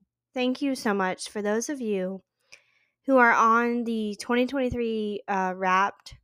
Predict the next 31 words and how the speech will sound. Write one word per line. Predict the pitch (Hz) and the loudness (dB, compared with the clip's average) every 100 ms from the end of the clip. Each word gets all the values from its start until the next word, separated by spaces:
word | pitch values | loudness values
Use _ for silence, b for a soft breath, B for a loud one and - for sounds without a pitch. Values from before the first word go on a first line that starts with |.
| _ | _
for | _ 208 196 190 | _ -4 -4 -4
Podcasters. | - 190 190 - 208 202 214 262 262 269 269 - _ | -4 0 0 -2 0 0 0 -2 0 0 -4 -14 _
So | - 233 | -10 -4
I | 233 | -4
just | 240 285 | -4 -4
wanna | 311 269 | -2 -4
say | - 214 196 185 180 - _ _ b b b _ _ _ - | -4 -4 -2 -4 -6 -12 _ _ b b b _ _ _ -12
the | 208 233 240 233 | -2 0 2 2
updates | 233 240 302 294 320 - | 2 0 0 0 0 -2
on | 262 247 | 0 0
the | |
Stern | 240 254 233 | -2 -4 -4
Yellow | 233 226 220 | -2 -2 -4
Triplet | - 214 - 202 190 - | -4 -6 -2 0 0 -2
Hate | - 240 220 208 - _ | -6 0 0 -2 -10 _
I | 214 214 | -4 -2
Got | 208 180 185 190 | -2 0 -2 -2
and | 214 202 | -4 -2
More | 214 220 247 | -2 0 0
episode | 190 196 196 - 175 175 180 - | -2 -2 -4 -4 -2 -2 -4 -8
was | 190 202 202 196 | -6 -2 -2 -4
streamed | - - 254 262 277 269 - _ | -8 -4 0 2 2 0 -6 _
three | - 240 285 | -6 -2 -2
hundred | 254 294 285 277 | 0 0 0 -2
and | 240 214 | -4 -4
forty-seven | 233 233 226 226 214 220 | -2 -2 -2 -4 -4 -6
percent | 208 214 - 202 - | -6 -8 -4 -4 -4
more | 202 196 196 214 233 254 - _ _ _ _ _ | -6 -2 2 4 4 0 -8 _ _ _ _ _
than | 220 220 | -2 0
my | 220 214 | 2 2
average | - 196 202 196 190 | 4 4 2 -2 -2